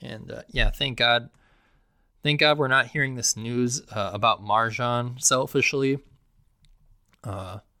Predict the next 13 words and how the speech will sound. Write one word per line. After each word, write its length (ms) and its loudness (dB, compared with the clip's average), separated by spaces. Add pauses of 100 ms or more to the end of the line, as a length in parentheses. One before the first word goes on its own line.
(800)
but 160 2
yeah, 240 2
Chet 320 0
was, 500 -6 (1500)
um, 460 -8 (2750)
probably 460 2
my 140 2
favorite 360 2
guy 220 4
in 160 -8
this 180 -4
draft. 360 -10
So 300 -6